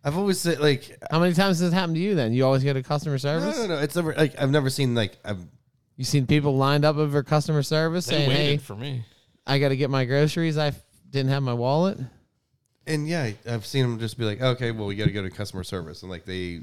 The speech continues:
Speaker 1: hold the cart. They obviously don't let 'em take it, and then, like, "Oh, your shit'll be at customer service."
Speaker 2: Sometimes, yeah.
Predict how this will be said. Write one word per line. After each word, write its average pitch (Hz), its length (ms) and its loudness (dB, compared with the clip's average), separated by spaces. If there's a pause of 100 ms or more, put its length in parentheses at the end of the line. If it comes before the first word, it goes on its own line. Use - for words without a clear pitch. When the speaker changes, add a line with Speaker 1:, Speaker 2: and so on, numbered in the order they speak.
(120)
Speaker 1:
hold 107 200 -4
the 92 80 -8
cart. 95 360 -6 (420)
They 95 220 -14 (340)
obviously 87 300 -12
don't 80 160 -10
let 65 100 -14
'em 55 120 -18
take 78 240 -16
it, 80 200 -12 (840)
and 98 160 -12
then, 87 220 -10
like, 85 180 -10 (120)
"Oh, 92 320 -6 (440)
your 82 340 -10
shit'll 95 240 -10
be 85 120 -12
at 76 100 -14
customer 85 300 -14
service." - 420 -20 (1500)
Speaker 2:
Sometimes, 135 600 -4
yeah. 131 200 -4